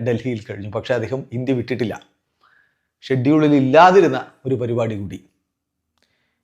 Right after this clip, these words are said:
ഇപ്പോ ഒരു ദിവസത്തെ കൂടി അദ്ദേഹത്തിൻ്റെ ടൂർ എക്സ്റ്റെൻഡ് ചെയ്തിരിക്കുന്നു എന്നാണ് യൂറോപ്യൻ മാധ്യമങ്ങളൊക്കെ റിപ്പോർട്ട് ചെയ്യുന്നത്. ഇന്ത്യൻ മാധ്യമങ്ങൾ കൃത്യമായിട്ട് റിപ്പോർട്ട് ചെയ്തു, ലിയോ മെസ്സി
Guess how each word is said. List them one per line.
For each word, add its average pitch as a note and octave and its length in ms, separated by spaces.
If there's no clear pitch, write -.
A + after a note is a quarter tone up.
ഇപ്പോ B2 480
ഒരു D3+ 140
ദിവസത്തെ C#3+ 420
കൂടി C3 300
അദ്ദേഹത്തിൻ്റെ A#2+ 520
ടൂർ B2 160
എക്സ്റ്റെൻഡ് C3+ 320
ചെയ്തിരിക്കുന്നു A#2 480
എന്നാണ് G#2+ 400
യൂറോപ്യൻ B2 340
മാധ്യമങ്ങളൊക്കെ A2 720
റിപ്പോർട്ട് G2+ 320
ചെയ്യുന്നത്. D2 260
ഇന്ത്യൻ C#3 220
മാധ്യമങ്ങൾ C3+ 440
കൃത്യമായിട്ട് C3 500
റിപ്പോർട്ട് B2+ 260
ചെയ്തു, C3 200
ലിയോ B2+ 240
മെസ്സി B2+ 320